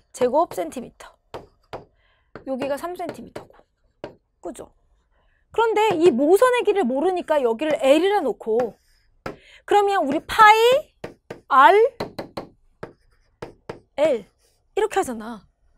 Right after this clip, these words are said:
그러면 얘가 삼 L 파인데 얘하고,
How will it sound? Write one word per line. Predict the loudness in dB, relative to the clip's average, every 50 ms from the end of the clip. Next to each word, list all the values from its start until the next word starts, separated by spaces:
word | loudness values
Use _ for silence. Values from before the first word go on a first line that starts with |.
| _ _ _ _ _ _ _ _ _ _ _ _ _ _ _ _ _ _ _ _ -2
그러면 | 0 0 2 2 0 -2 -2 -2 -4 -6 -12 _ _ _ -4 -2
얘가 | -2 -2 0 0 0 0 -2 -4 -10 -14
삼 | -14 -4 0 0 2 2 0 -2 -6 -10 _ _
L | 4 8 8 8 8 6 -2 -4 -8
파인데 | -12 -4 2 2 4 4 4 2 0 -2 -2 -2 -4 -4 -2
얘하고, | 0 0 2 2 2 2 2 2 2 2 2 4 2 2 0 -4 -14